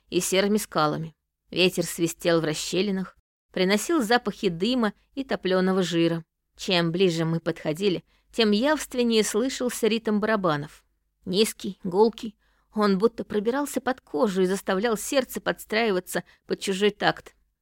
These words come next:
Когда скалы разошлись, нашим взглядом открылось поселение. Дома орков были больше похожи на крепости, чем на жилища.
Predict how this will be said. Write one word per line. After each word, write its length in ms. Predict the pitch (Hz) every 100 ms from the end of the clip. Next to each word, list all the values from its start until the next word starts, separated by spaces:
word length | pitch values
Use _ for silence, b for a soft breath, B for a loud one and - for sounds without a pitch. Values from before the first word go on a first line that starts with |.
| _ _
Когда 280 | 175 196 269
скалы 340 | - 339 302
разошлись, 760 | 240 208 214 - 233 294 - - b b
нашим 400 | 180 226 262 233
взглядом 520 | 196 175 180 240 226 185
открылось 480 | - 190 233 233
поселение. 720 | - - 233 185 160 160 160 - _ _ _ _ -
Дома 420 | 156 165 165 175
орков 420 | 226 214 185 165
были 360 | 170 214 185 170 b b
больше 340 | 170 180 - -
похожи 580 | - - 202 208 185
на 120 | 175 180
крепости, 720 | 247 254 - 165 - - - _ -
чем 220 | - 175
на 80 | 175
жилища. 560 | 180 202 170 - -